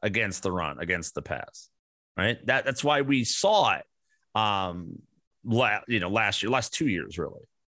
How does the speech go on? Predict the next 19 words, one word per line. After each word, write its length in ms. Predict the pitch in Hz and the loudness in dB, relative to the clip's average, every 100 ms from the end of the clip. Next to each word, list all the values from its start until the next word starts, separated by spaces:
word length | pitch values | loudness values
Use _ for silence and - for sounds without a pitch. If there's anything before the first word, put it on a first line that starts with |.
| _ _ _ | _ _ _
All 60 | 98 | -2
right. 260 | 98 127 - _ _ - | 0 0 -4 _ _ -2
Um, 380 | 113 110 104 98 | 0 2 0 2
also 360 | 156 196 190 | 4 4 4
on 100 | 156 | 4
the 80 | 117 | 2
defense 460 | 90 78 - 73 - | 0 -6 -6 -6 -6
side 240 | - 71 | -4 -4
of 100 | - | -4
things, 200 | - - _ - - - | -6 -8 _ -20 -20 -6
they 420 | 98 117 117 110 98 | 0 2 2 2 2
love 360 | 117 139 160 | 4 4 2
to 80 | 185 | -2
bring 320 | 151 175 185 | 2 0 0
pressure. 420 | - 107 120 196 | -2 0 0 0
They 60 | 170 | 0
love 280 | 113 123 131 | 2 2 0
to 60 | |
blitz. 580 | 143 - 202 - - - | -4 -2 -4 -6 -16 -20